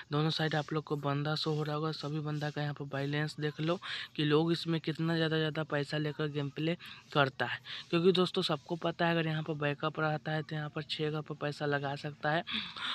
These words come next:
और जब छः घर पर पैसा लगाओगे ना, तो सिंपल सी बात है दोस्तों, विन करने का चांस यहाँ पर बढ़ जाता है। तभी देख लो गाइज, आप लोग के सामने यहाँ पर मैं लगा दिया हूँ पाँच घर पर पैसा, और देखता हूँ यहाँ पर मैं कितना पैसा विन कर पाता हूँ।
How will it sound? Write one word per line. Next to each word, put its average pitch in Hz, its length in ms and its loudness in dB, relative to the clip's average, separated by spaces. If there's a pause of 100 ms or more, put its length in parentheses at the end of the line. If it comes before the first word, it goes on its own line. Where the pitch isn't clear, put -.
(120)
और 151 220 6 (380)
जब 160 220 6
छः 175 200 8
घर 175 160 8
पर 175 120 4
पैसा 170 280 6
लगाओगे 165 420 6
ना, 165 100 4
तो 147 160 -6
सिंपल 156 500 2
सी 160 180 -4
बात 143 260 -4
है 135 60 -4
दोस्तों, 139 340 -4
विन 139 260 -2
करने 139 260 -2
का 139 120 -4
चांस 135 380 -6
यहाँ 135 180 -6
पर 165 140 -2 (400)
बढ़ 139 180 6
जाता 120 300 -2
है। - 380 -12 (120)
तभी 151 260 4
देख 160 220 4
लो 175 140 4
गाइज, 170 260 4
आप 147 200 2
लोग 156 160 0
के 165 100 2
सामने 151 380 -2
यहाँ 147 380 -2
पर 151 220 -2
मैं 151 180 -2 (380)
लगा 143 380 4
दिया 156 220 4
हूँ 156 220 2
पाँच 135 300 -4
घर 147 160 0
पर 151 140 -2
पैसा, 147 400 4
और 143 80 6
देखता 139 400 -4
हूँ 156 120 2
यहाँ 151 140 2
पर 160 140 0
मैं 156 140 2
कितना 143 400 -2
पैसा 139 360 -4
विन 123 240 0
कर 127 180 -4
पाता 113 340 -8
हूँ। 131 160 -14